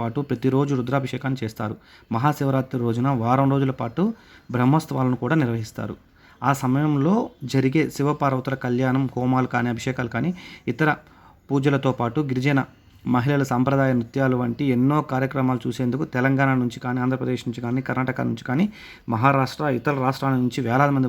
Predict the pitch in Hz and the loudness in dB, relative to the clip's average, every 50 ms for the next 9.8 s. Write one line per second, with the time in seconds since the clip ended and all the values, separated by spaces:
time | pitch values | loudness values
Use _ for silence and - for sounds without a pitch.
0 | 117 117 113 - - 131 151 180 185 147 127 123 127 131 127 123 127 120 113 117 | 0 -4 -6 -6 -6 -2 0 0 2 2 2 2 2 0 0 0 0 -2 0 2
1 | 127 180 226 226 - - - - - _ - 127 123 127 135 131 123 110 110 - | 2 2 2 0 -2 -10 -20 -20 -20 _ -2 2 4 4 4 4 2 0 -2 -4
2 | 120 110 - 113 117 - - _ _ _ _ _ _ _ - - 139 135 - 147 | -4 -4 -4 -8 -10 -10 -14 _ _ _ _ _ _ _ -6 -4 -2 -2 -2 0
3 | - 151 143 139 135 147 143 131 139 127 123 120 117 117 120 110 117 110 104 113 | 2 0 2 2 2 2 2 4 4 2 4 2 0 0 -2 -2 -2 -4 -4 -4
4 | 107 104 110 - - - - _ - 127 135 147 160 165 147 143 135 131 135 131 | -4 -6 -6 -8 -12 -20 -20 _ -2 0 2 4 4 4 4 2 2 2 2 0
5 | 123 - - _ - 127 120 123 135 135 135 131 127 117 113 113 113 113 113 117 | -2 -2 -6 _ -4 0 2 4 4 4 4 4 2 0 -2 -2 -2 -2 -2 -4
6 | 117 - 123 123 113 117 143 143 139 139 131 - 135 120 127 131 131 - 120 117 | -6 -6 -6 -6 -2 0 0 0 2 0 0 -2 -2 0 0 0 0 0 0 0
7 | 120 120 123 127 123 131 123 - 117 113 117 117 113 113 113 - - 120 120 120 | 0 0 -2 -2 -2 -2 -2 0 0 0 0 0 -2 -4 -4 -4 -2 -2 -2 -2
8 | - 131 123 120 117 117 113 113 110 113 120 131 175 214 226 - - - - - | -2 -2 -2 0 0 0 0 -2 -2 -2 0 2 2 0 0 -4 -12 -20 -20 -20
9 | - - 131 127 123 120 120 117 113 113 107 101 - 113 107 107 | -8 0 4 4 4 4 4 2 0 0 -2 -2 -4 -4 -4 -4